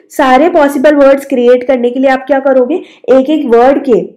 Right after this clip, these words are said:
एक एक letter पे जाओगे, Begin word के एक एक letter पे जाओगे। ठीक है, at max letters कितने हो सकते हैं? टेन हो सकते हैं। ठीक है,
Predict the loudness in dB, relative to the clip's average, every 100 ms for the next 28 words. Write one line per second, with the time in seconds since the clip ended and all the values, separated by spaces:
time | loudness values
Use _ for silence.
0 | _ _ _ _ _ _ _ _ _ 0
1 | 0 0 2 0 2 0 0 2 0 0
2 | 0 0 0 0 2 2 0 0 2 2
3 | 0 0 0 0 0 0 0 0 0 0
4 | -4 -8 -16 _ _ -6 -6 -8 -4 -2
5 | 0 -2 -2 0 0 2 0 0 -2 -2
6 | -2 -2 -4 -4 -2 0 0 -2 -6 -6
7 | -4 -4 -4 -6 -2 -2